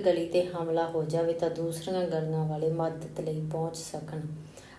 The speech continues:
ਅਥਵਾ ਜੇ ਨੱਠਣ ਭੱਜਣ ਦੀ ਲੋੜ ਪੈ ਜਾਵੇ ਤਾਂ ਦੂਸਰੀਆਂ ਗਲੀਆਂ ਥਾਣੀ ਨਿਕਲਿਆ ਜਾ ਸਕੇ। ਇਹ ਤਰੀਕਾ ਬੜਾ ਕਾਮਯਾਬ ਸਾਬਤ ਹੋਇਆ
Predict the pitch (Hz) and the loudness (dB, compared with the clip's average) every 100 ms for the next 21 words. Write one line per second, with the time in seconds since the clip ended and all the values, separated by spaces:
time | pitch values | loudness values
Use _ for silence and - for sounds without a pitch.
0 | 196 180 180 185 180 175 175 170 165 - | 4 4 4 4 4 2 0 0 -2 -2
1 | 196 196 175 165 160 160 160 160 160 160 | 0 4 4 4 0 0 2 2 2 2
2 | 156 156 160 165 165 160 160 160 - 160 | 2 4 4 4 2 0 0 -2 -2 -2
3 | 160 156 156 160 160 160 160 156 156 156 | 0 0 0 2 0 -2 0 2 2 2
4 | 175 175 165 156 156 - - - - - | 2 2 2 -2 -4 -6 -10 -14 -20 -20
5 | - - - - - - - - - - | -20 -20 -20 -20 -20 -20 -20 -18 -18 0
6 | 233 247 247 202 190 - 180 165 175 175 | 8 10 10 6 0 2 2 2 2 2
7 | 180 185 175 175 175 185 180 - 165 160 | 2 2 2 2 2 2 2 0 0 0
8 | 165 165 | -6 -6